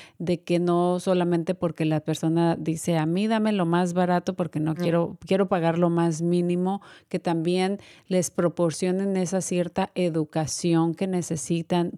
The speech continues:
Speaker 1: para explicarles, "Lo puedo hacer, a mí no me gusta,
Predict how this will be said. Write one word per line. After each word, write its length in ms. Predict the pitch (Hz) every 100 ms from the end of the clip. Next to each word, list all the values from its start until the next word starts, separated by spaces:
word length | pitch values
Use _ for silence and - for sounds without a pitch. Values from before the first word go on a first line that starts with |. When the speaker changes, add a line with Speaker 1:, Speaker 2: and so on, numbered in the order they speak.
| -
Speaker 1:
para 220 | 165 165
explicarles, 1200 | - - - 170 - 175 180 208 220 185 160 - - -
"Lo 120 | 156 - 180
puedo 180 | 196
hacer, 440 | 226 - 202 202 202
a 100 | -
mí 140 | 165 170
no 100 | 190
me 100 | 202
gusta, 500 | 175 180 - 190